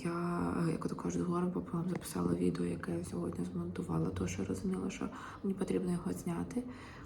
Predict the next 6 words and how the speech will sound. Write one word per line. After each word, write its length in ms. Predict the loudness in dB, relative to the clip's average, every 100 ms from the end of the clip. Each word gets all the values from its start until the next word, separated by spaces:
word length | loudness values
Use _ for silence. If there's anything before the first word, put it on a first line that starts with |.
| -14 -14 -16 -14 -10 -4
Е, 60 | -4 -2 -2 -2 0 -2 -6 -14 0
і 120 | 2
да, 300 | 4 2 2 0 -2
отака, 680 | -4 -2 -4 -2 0 0 -2 -4
отака 440 | -4 -4 -4 -4
ситуація. 1200 | -4 -2 -2 0 -2 0 0 -2 -4 -4 0 0